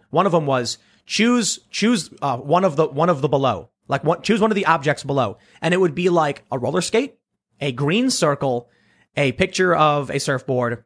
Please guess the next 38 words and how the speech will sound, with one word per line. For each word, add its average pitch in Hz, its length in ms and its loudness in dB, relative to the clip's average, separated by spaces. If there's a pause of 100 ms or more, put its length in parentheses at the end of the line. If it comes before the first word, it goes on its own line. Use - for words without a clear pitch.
and 143 160 0
a 127 40 -2
picture 156 460 -2
of, 131 380 0
like, 120 580 -4
a, 123 180 -4
a 113 40 -8
steamboat. 131 480 -6 (760)
And 147 160 0
for 123 120 -6
some 185 300 2
reason, 165 420 0 (420)
men 135 340 0
would 156 140 0
choose 156 340 -2
one 127 400 -4 (120)
and 147 160 -4
women 135 200 -2
would 139 100 0
choose 135 240 -4
something 143 300 -4
else. 120 380 -8 (360)
And 147 180 0
then 147 140 4
what 147 120 2
they 147 100 2
do 196 180 4
is 156 80 0
after, 160 180 -4
after 147 300 0
ten 165 240 -2
thousand 143 340 0
people 139 220 -4
did 120 120 -4
the 117 60 -8
test, 196 320 0
they 127 100 -4
find 143 500 0